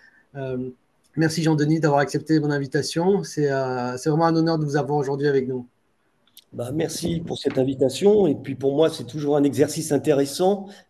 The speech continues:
Speaker 2: vers de la vulgarisation que je ne pratique en général pas souvent.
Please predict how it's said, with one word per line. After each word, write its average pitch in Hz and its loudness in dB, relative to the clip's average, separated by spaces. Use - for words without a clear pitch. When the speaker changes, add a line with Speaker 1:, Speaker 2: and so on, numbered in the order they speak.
Speaker 2:
vers 196 8
de 180 0
la 175 4
vulgarisation 170 0
que 175 -6
je 143 0
ne 156 2
pratique 160 -6
en 143 -4
général 139 0
pas 160 -4
souvent. 160 -2